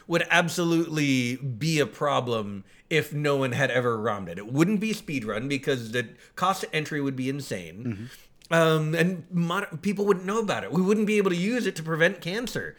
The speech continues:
Speaker 2: Mm-hmm.
Speaker 1: or to do Doctors Without Borders donations. Like,
Speaker 2: Mm-hmm.
Speaker 1: th-, this, these are good things,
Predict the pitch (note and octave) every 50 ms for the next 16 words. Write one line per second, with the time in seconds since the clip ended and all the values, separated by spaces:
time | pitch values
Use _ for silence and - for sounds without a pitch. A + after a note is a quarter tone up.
0 | - - - C3 A#2+ G2+ A#2 F3+ F3+ - F#3+ F#3+ F#3 F3+ F3+ - G3 G3 E3+ C#3+
1 | F3 G3 F3+ F#3 F#3 F3+ E3+ - G3 F3+ F3 F3+ F#3 F#3 E3 D3+ F3+ G3+ A3 A3+
2 | G3 D#3 C3+ C3+ A#2 G#2+ G2+ F2+ E2+ - - - - G#2 C#3 E3+ E3 D3 A#2+ E3
3 | E3+ E3 E3+ D#3+ D#3+ G#3 A3+ A3 - - E3+ F#3 G3 G#3 A3 G3+ E3+ C#3+ E3 F3+
4 | E3 C3 - - - F#3 D#3 G#2+ D2+ -